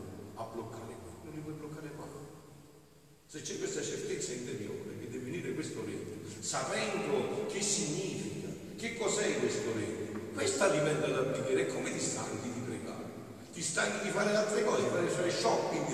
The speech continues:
vedere televisione, di fare i ribambitaggi di mare, quindi ti serve così due minuti. Ma come ti stanchi di questa cosa?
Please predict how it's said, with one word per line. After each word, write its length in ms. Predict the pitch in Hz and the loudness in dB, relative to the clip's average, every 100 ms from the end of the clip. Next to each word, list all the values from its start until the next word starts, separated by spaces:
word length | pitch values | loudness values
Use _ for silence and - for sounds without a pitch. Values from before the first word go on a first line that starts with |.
| - | 0
vedere 240 | - - | 2 2
televisione, 640 | - - - - - - - - - - | 2 0 0 0 2 4 4 2 0 0
di 60 | |
fare 200 | - 196 | 4 6
i 120 | 190 | 6
ribambitaggi 680 | 185 180 170 - 214 - 190 | 6 4 2 4 4 4 4
di 60 | 196 | 6
mare, 360 | - 190 - | 8 8 4
quindi 180 | - - | 4 2
ti 60 | 208 | 4
serve 260 | 190 160 156 160 | 4 2 0 0
così 160 | 160 - | -2 2
due 100 | 196 | 2
minuti. 640 | 185 185 - - - - - | 4 2 0 -2 -4 -4 0
Ma 100 | 165 | 2
come 240 | 156 - | 2 0
ti 60 | - | 0
stanchi 420 | - 117 107 107 | 0 0 -2 -2
di 100 | 107 | -2
questa 300 | 113 - 110 | -2 -2 -2
cosa? 260 | 107 - | -2 -2